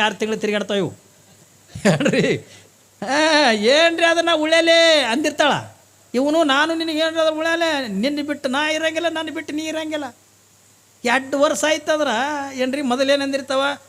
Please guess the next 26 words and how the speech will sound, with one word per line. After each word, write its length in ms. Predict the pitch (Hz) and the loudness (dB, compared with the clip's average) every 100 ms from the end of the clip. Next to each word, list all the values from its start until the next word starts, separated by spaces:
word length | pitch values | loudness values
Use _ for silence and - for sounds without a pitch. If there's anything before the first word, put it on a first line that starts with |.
| - | -10
"ನಿನ್ನ 200 | 214 220 | -4 -2
ಬಿಟ್ಟು 300 | 185 185 - | -4 -6 -6
ನಾ 100 | 185 | -4
ಇರಂಗೇ 520 | 180 170 170 170 175 | -2 -2 -2 -2 -2
ಆಗಲ್ಲ. 360 | 180 151 147 147 - _ _ _ _ 180 | -4 -4 -6 -10 -14 _ _ _ _ -2
ಅಯ್ಯ, 140 | 208 | 0
ನಿಮ್ಮನ್ನ 320 | 196 196 202 | 0 0 -2
ಬಿಟ್ಟು 220 | 190 190 | -4 -4
ನನಗೆ 220 | 180 180 170 | -4 -2 -2
ಇರಂಗೇ 280 | 165 160 | -4 -4
ಆಗಲ್ರಿ" 380 | 160 151 147 147 - _ _ | -4 -4 -6 -10 -16 _ _
ಅಂದವ. 360 | 180 208 196 139 160 | -2 2 2 0 0
ಎರಡೇ 340 | 175 185 190 | -2 0 2
ವರ್ಷ 280 | 254 262 254 | 2 2 0
ಆಯ್ತ 220 | 247 247 | 0 -2
ತಿಳ್ಕೊ. 680 | 240 233 226 247 214 143 127 _ _ _ _ _ _ 233 | -4 -4 -2 -2 -2 -4 -8 _ _ _ _ _ _ -2
ಒಂದು 220 | 285 294 | 2 4
ನೀಯರ್ 380 | 311 381 381 392 | 4 6 6 4
ಇರ್ಬೇಕು, 460 | 381 370 359 392 | 4 2 2 2
ಇಲ್ಲಾರ 260 | 370 359 370 | 4 4 4
ನಾರೇ 440 | 339 320 330 320 311 | 4 4 4 4 2
ಇರ್ಬೇಕು. 460 | 269 202 - - | 2 2 0 -2
<laughs> 160 | 196 180 - 302 - 269 - - - - - - - - - - - | -4 -4 -2 -4 -4 -12 -8 -8 -8 -12 -14 -18 -20 -20 -20 -8 -2
ಎರಡೇ 300 | 208 - 208 | -2 0 0
ವರ್ಷನಾಗೆ, 720 | 294 294 - - 285 247 190 - - _ - | 2 2 0 -2 -2 -2 -6 -10 -20 _ -6
ಆ? 280 | 233 349 | -2 -2